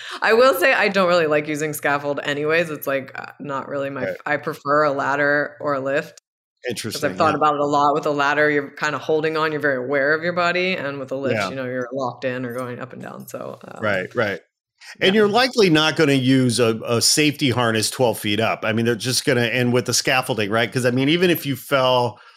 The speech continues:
Speaker 2: out of a scaffolding with a safety harness, the scaffolding would probably, I don't know,
Speaker 1: Fall
Speaker 2: move
Speaker 1: over.
Speaker 2: or go over, right? Like, probably topple
Speaker 1: I feel
Speaker 2: over.
Speaker 1: like if I had, a lot of people said that. I, I mean, I,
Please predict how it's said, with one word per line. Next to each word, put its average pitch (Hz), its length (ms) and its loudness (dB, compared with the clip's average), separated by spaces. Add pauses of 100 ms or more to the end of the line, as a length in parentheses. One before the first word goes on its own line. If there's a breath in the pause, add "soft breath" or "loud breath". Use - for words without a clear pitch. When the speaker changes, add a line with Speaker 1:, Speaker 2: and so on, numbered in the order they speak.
(280 soft breath)
Speaker 2:
out 131 120 2
of 120 80 0
a - 40 -4
scaffolding 120 720 0
with 113 200 0
a 113 80 0
safety 139 380 0
harness, 107 400 0
the 123 80 -4
scaffolding 113 600 -2
would 104 140 -4
probably, 110 720 0 (420 loud breath)
I 123 100 2
don't 117 100 0
know, 101 140 0
Speaker 1:
Fall 135 120 0
Speaker 2:
move 123 460 4
Speaker 1:
over. - 20 -2
Speaker 2:
or 110 220 0 (160)
go 147 180 6
over, 117 280 2
right? 120 260 2
Like, 120 220 0
probably 117 260 0
topple 117 340 0
Speaker 1:
I 202 40 4 (100)
feel 226 100 4
Speaker 2:
over. 226 60 4
Speaker 1:
like 190 200 2
if 180 140 0
I 160 60 4
had, 160 340 0
a 165 140 2
lot 180 160 4
of 190 40 -6
people 170 220 0
said 160 280 0
that. 139 380 0
I, 143 200 -4
I 151 80 -2
mean, 147 260 -4
I, - 160 -8